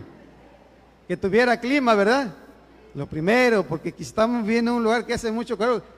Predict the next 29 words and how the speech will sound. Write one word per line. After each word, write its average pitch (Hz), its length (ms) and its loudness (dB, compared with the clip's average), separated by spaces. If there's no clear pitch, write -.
Clima. 208 420 -2
Eh, 180 240 -6
por 185 160 -2
ahí, 254 160 0
¿será 240 240 -2
que 247 140 -4
tenga 196 1200 0
una 240 260 -4
televisión? 214 640 -2
Si - 60 -20
tiene 269 320 -2
internet, 247 460 -2
pues 220 200 -8
mucho, 185 460 -6
qué 208 100 2
mejor. 202 360 2
Porque 151 140 -12
de 202 80 -2
esa 233 120 -6
manera 226 280 2
voy 220 100 8
a 214 80 6
ver 226 100 4
las 214 120 2
predicaciones, 185 720 0
a 156 60 0
veces 156 240 -4
decimos, 165 260 -6
¿no? 131 80 -8